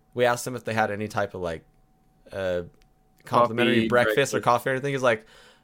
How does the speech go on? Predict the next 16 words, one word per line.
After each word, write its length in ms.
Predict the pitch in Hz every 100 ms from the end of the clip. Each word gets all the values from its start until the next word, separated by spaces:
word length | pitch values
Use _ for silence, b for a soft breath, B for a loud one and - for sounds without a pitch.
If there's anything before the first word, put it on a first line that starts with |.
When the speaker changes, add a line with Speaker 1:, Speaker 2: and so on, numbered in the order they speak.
| b
Speaker 1:
he's 140 | - 135
like, 200 | 147 143
"Yeah, 220 | 190 202
we, 140 | 180
uh, 140 | 165 147
we 120 | 151
have, 240 | 170 170 165
like, 220 | 143 -
a 340 | 131 120 107 -
continental 440 | 131 135 131 123
breakfast 440 | 104 120 - 120
and 100 | 113
coffee 380 | 98 110 113 110
at 100 | 85
six 300 | - 131 -
o'clock." 520 | 104 - 104 95 -